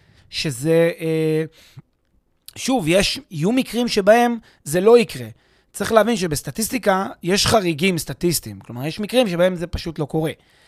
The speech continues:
אבל כעניין מצרפי, כלכלי רחב, ככה מתנהג השוק. אז בואו ננסה רגע לשקף את זה.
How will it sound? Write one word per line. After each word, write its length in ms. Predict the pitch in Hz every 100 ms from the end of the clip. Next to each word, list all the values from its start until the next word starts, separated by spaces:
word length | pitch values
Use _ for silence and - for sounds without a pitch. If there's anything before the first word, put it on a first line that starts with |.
| _ _
אבל 200 | 156 156 143
כעניין 400 | 151 170 220 240
מצרפי, 680 | - 175 147 247 214 151 -
כלכלי 420 | 139 127 156 196
רחב, 420 | 190 - 240 233 196 _ _ _ -
ככה 240 | 220 - 233
מתנהג 400 | 185 170 165 151
השוק. 360 | - 113 _ _ _ _ _
אז 140 | - 135
בואו 120 | 208
ננסה 240 | 208 -
רגע 160 | 202 175
לשקף 400 | 156 156 123 110
את 80 |
זה. 60 | 98